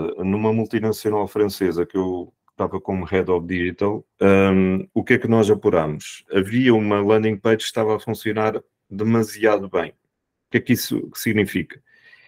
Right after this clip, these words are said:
Demasiado bem no número de leads que estávamos a ter, menos bem na,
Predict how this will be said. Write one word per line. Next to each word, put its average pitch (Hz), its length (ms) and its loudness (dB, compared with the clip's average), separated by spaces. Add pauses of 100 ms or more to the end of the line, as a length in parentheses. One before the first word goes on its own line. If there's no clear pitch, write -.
(140)
Demasiado 127 640 6
bem 120 240 6
no 104 200 2
número 117 400 2
de 104 80 -8
leads 107 300 -4
que - 40 -20
estávamos 92 380 -4
a 98 80 -2
ter, 131 280 -2 (1400)
menos 131 520 4
bem 135 300 2
na, 143 220 -2